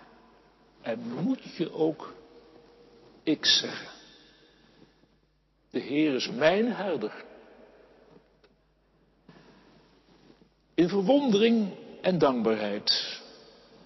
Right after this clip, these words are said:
Onder miljoenen heeft hij ook mij in het oog.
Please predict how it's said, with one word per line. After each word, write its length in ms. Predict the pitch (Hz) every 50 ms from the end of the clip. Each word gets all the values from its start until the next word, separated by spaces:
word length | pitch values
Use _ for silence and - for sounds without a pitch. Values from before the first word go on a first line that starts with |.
| - - - - - _ _ _ _ _ _ _ _ _ _ _ _
Onder 300 | - 165 160 151 147 147
miljoenen 640 | 139 139 143 135 143 175 226 277 277 233 147 120 - - - - - - - - - - - - - - - - - - - - - -
heeft 360 | - 120 131 127 - - -
hij 240 | 127 123 110 101 -
ook 220 | - 123 113 -
mij 320 | - 107 123 151 160 175 170
in 200 | - - 147 147
het 160 | 151 - -
oog. 440 | - 104 101 - - - - -